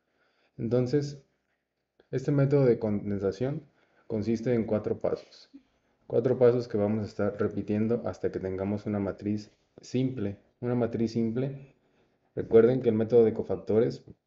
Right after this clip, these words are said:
para poderlo aplicar de manera más sencilla, vamos a seleccionar aquella fila o columna que tenga la menor cantidad de ceros. La mayor cantidad de ceros, perdón.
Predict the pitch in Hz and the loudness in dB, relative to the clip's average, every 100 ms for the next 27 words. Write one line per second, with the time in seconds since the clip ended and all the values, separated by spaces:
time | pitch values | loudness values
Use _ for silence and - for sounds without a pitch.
0 | _ - 95 92 92 - 104 110 123 117 | _ -2 0 0 -2 -2 0 2 2 2
1 | 107 110 110 110 101 107 107 101 107 104 | -2 0 0 0 0 -2 -2 -2 -4 -6
2 | 107 104 113 104 107 117 - 95 90 92 | -2 2 2 2 0 -4 -4 -4 -4 -6
3 | 98 104 104 - 98 104 - 104 107 107 | -4 -4 -4 -4 -2 -2 -2 0 0 0
4 | 107 104 110 127 139 _ _ _ _ _ | 0 2 0 -2 -6 _ _ _ _ _
5 | - 92 101 107 117 117 107 98 95 98 | -8 -4 -2 0 0 -2 -4 -6 -4 -6
6 | 101 113 107 95 95 98 - _ _ _ | -6 -6 -6 -4 -4 -4 -8 _ _ _
7 | _ - 104 - 92 - _ - _ _ | _ -8 -8 -6 -8 -8 _ -20 _ _
8 | _ _ _ _ _ _ _ _ _ _ | _ _ _ _ _ _ _ _ _ _
9 | _ _ _ _ - 117 117 117 120 117 | _ _ _ _ -8 -2 4 4 4 0
10 | 107 107 107 104 95 92 - 92 92 | 2 2 2 2 -2 -2 -6 -6 -8